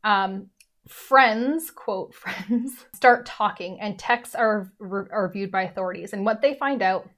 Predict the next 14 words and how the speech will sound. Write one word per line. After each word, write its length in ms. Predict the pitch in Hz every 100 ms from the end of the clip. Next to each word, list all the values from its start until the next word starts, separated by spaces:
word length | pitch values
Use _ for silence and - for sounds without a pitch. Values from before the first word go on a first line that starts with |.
| - _
are, 280 | 202 185 185
um, 360 | 180 175 185 190 _ _ _ _ _ _ _ _ _
are 100 | 208
some 140 | 180 214
of 80 |
the 60 | 202
following 380 | 202 190 190 190
things. 400 | 180 170 190 - _ _ _ _ _
Meanwhile, 600 | 240 285 277 226 220 220
Chari-, 580 | - - 247 269 302 -
Charles 560 | - 254 247 294 330 262 -
and 320 | 220 214 208
Lori's 440 | 202 214 214 220 -
son 580 | - 208 185 180 180